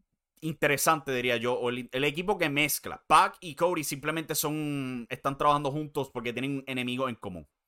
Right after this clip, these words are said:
Pero Malakai y Andrade, pues, parecen tener el historial ahí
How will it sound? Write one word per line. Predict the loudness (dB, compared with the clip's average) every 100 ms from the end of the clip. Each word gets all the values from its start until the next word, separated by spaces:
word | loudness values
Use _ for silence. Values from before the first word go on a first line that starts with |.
| _ _ _ _ _ 0
Pero | 0
Malakai | 4 6 6 4 0 0
y | -2
Andrade, | 2 4 4 2 -4 -6
pues, | -8
parecen | -6 -6 -6 -6
tener | -4 0
el | -2
historial | -2 -6 -2 0 4
ahí | 4 2 -4